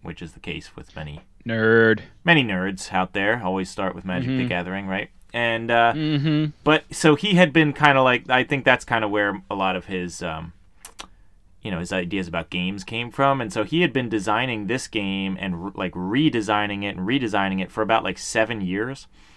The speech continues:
Speaker 1: uh, he said.
Speaker 2: Wow.
Speaker 1: Uh, and
Speaker 2: Okay.
Speaker 1: originally it was a much, much bigger, more complicated card game.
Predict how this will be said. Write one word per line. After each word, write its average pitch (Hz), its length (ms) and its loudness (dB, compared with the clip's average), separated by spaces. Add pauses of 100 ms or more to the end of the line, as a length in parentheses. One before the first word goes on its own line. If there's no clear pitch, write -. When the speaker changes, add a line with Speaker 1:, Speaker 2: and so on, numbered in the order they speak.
(320)
Speaker 1:
uh, 110 220 -2
he 113 100 -8
said. 131 280 0
Speaker 2:
Wow. - 140 -14 (440)
Speaker 1:
Uh, 104 380 2
and 110 160 0
Speaker 2:
Okay. 98 120 -2
Speaker 1:
originally 139 720 4
it 117 80 -2
was 113 180 0
a 107 40 -2
much, 120 380 2
much 110 520 -2 (340)
bigger, 120 500 0
more 110 220 0
complicated 104 760 0
card 95 320 -2
game. 73 280 -10